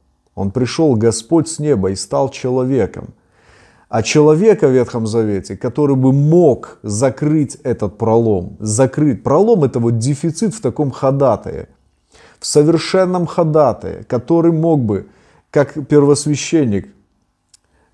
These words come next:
который не, не раз в год приносит жертву, а сам, сам, постоянно, который не имеет нужды, как написано, приносить за себя жертвы.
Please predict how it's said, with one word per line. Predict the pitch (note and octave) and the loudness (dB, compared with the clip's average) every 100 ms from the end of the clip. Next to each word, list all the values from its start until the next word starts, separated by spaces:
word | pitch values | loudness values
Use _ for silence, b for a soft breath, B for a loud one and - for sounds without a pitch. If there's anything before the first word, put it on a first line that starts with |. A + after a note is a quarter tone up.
| - | -6
который | F#2+ A2+ C#3+ C#3 C3+ A#2+ F2+ A#2+ | 0 2 4 6 4 2 -4 -6
не, | B2+ C3+ | -4 -2
не | C3 C3+ C3 | 0 2 2
раз | A#2+ C#3 E3+ B2+ | 2 2 2 2
в | B2 | 2
год | C#3+ C3 | 4 4
приносит | - G#2+ G2 G2 G#2 | 2 -2 -2 -4 -6
жертву, | F#2 G2 F#2 F#2+ F2+ | -4 -4 -6 -8 -12
а | - A#2 A#2 A2+ A2 - | -2 2 4 2 -2 -10
сам, | - - B2+ A2 F2+ - _ _ _ _ _ _ | -8 -2 0 0 -4 -12 _ _ _ _ _ _
сам, | - A2+ G#2 F2 | -6 0 0 0
постоянно, | - G#2 - A2+ B2 B2 G2 F#2+ - b b b b | -4 -6 -2 0 2 2 0 -6 -16 b b b b
который | A2 G#2 C3+ | -6 0 2
не | C3+ C#3+ | 2 0
имеет | D3+ D#3+ D#3+ D3 | 0 2 0 0
нужды, | D3 C#3 D3+ A#2+ | 0 2 4 2
как | G#2 F#2 | 0 -4
написано, | G#2 - G2 - F#2 | -4 -4 -6 -8 -10
приносить | F#2 A2+ B2+ B2 D#3 C3+ | -6 -4 -2 -4 -2 0
за | B2 | 0
себя | A#2+ C3+ B2 B2 G2+ | 0 -2 2 2 2
жертвы. | E2+ F#2 G2 F#2+ | -2 -8 -10 -16